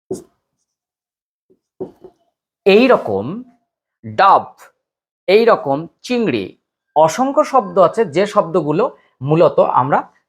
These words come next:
দেশি শব্দ হিসেবে চিহ্নিত করব, কারণ সেই শব্দগুলো আর্য এবং অনার্যের সংমিশ্রণে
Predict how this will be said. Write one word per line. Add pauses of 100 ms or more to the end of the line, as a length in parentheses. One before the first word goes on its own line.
দেশি
শব্দ
হিসেবে
চিহ্নিত
করব,
কারণ (120)
সেই
শব্দগুলো (260)
আর্য
এবং
অনার্যের
সংমিশ্রণে